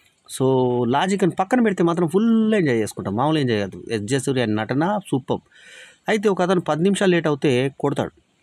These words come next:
అజయ్, అజయ్ ఘోష్ క్యారెక్టర్ అది. ఆడు దగ్గుతున్నట్టు ఉంది, అది సరిలేని ఒక సీన్ లాగా ఉంది అనిల్ రావిపూడి సినిమా. So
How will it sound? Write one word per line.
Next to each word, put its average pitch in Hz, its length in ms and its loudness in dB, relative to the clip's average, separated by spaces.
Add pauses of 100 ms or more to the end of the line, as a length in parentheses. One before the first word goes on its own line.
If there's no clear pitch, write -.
(640)
అజయ్, 117 240 0
అజయ్ 120 240 0
ఘోష్ 117 180 2
క్యారెక్టర్ 90 380 -6
అది. - 80 -10 (380)
ఆడు 110 180 -2
దగ్గుతున్నట్టు 120 600 -2
ఉంది, 117 180 2
అది 110 140 0
సరిలేని 131 480 0
ఒక 117 260 0
సీన్ 113 320 0
లాగా 104 200 -2
ఉంది 98 160 -2
అనిల్ 113 220 0
రావిపూడి 104 360 -2
సినిమా. 110 260 -4 (640)
So 117 60 2